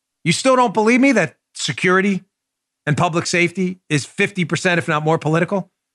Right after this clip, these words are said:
How come the public safety response at the Capitol restored order in just hours and the, the situation, thankfully, has not been repeated?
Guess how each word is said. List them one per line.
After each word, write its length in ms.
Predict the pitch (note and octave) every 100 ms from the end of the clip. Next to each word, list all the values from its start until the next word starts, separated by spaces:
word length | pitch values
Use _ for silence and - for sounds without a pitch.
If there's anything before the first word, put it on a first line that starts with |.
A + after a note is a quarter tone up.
| _ _
How 160 | A3 B3
come 240 | C4+ C#4
the 100 | B3
public 420 | - A3+ A#3+ A#3
safety 440 | - A#3 A3+ - G3
response 500 | G3 - G#3+ G#3 -
at 80 | -
the 60 |
Capitol 420 | - G3+ F#3+ E3
restored 460 | D3+ D#3 - G3 F#3
order 380 | F3+ F#3+ F#3 F#3
in 200 | D#3+ D3+
just 300 | G3+ G3+ - F#3
hours 460 | A3 F3 A#2+ A#2 - - -
and 280 | F#3 F#3 E3+
the, 240 | F#3 G3
the 120 | D#3+
situation, 600 | - A#3+ G#3+ A3 A3 F3+
thankfully, 560 | - G#3+ A#3+ D#3+ D3+ C#3+ - -
has 180 | F#3+ F3
not 220 | A3 A3
been 160 | A3+
repeated? 460 | A3+ - C#4 G#3+